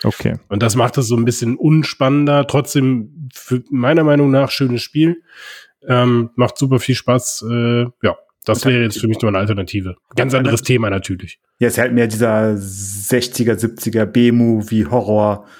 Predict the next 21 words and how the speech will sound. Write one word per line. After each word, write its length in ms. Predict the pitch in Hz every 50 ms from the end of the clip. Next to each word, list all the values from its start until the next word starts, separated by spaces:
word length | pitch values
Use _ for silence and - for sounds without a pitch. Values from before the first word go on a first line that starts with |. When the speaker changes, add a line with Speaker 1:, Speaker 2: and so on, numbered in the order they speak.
| - _
Speaker 2:
Genau. 100 | - -
Speaker 3:
der 100 | - 113
da 140 | 98 104 104
gespielt 600 | 101 104 107 107 104 95 - - - 123 107 -
wird. 120 | 113 113 113
Und 240 | 110 107 98 - -
da 40 | -
ist 180 | - - - -
natürlich 280 | 127 120 - 120 107 120
eine 60 | 120
viel 180 | - - 139 113
lustigere 680 | 110 123 131 135 - 143 123 127 131 123 123 113 120 - - - - _ _ _ _ _ _
Grundstimmung. 800 | - - 127 113 107 123 139 139 139 139 135 - 113 101 104 101
Klar, 560 | - - 117 123 131 131 135 139 131 123 - -
äh, 460 | - 67 64 - - - 95 98 -
bist 240 | - 120 - - -
du 60 | 135
auch 120 | 123 123 127
unter 200 | 123 - 107 -
Stress 320 | - - 120 123 120 -
und 240 | 110 104 101 98